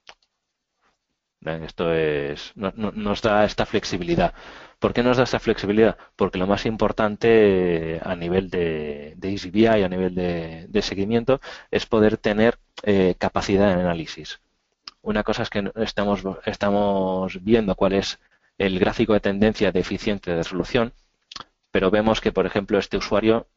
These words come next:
mm, tiene una eficiencia del cero por ciento. Si queremos determinar por el, el motivo,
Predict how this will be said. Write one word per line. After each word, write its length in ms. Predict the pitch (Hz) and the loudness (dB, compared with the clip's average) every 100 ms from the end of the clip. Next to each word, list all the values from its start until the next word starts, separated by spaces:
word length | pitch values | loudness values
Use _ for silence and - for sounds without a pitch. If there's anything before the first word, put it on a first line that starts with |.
| - | -14
mm, 480 | 104 85 82 98 - - | -12 -12 -14 -18 -10 -4
tiene 140 | 107 | 0
una 100 | 104 | 0
eficiencia 420 | 104 - 104 - | 0 -4 -4 0
del 100 | 98 | 0
cero 220 | - 95 | 2 0
por 140 | 82 - | -2 -2
ciento. 400 | 98 90 82 - _ - - - | -4 -2 -8 -10 _ -20 -20 -8
Si 180 | 104 | -4
queremos 420 | 98 92 95 101 104 | 2 2 2 2 2
determinar 560 | 104 90 95 107 98 _ - | 0 -2 -2 -2 -2 _ -4
por 200 | 95 - _ - | -4 -6 _ -8
el, 280 | 107 98 92 - | -4 -4 -4 -4
el 240 | 101 87 | -2 -2
motivo, 520 | 82 82 123 113 139 | -6 -2 0 2 0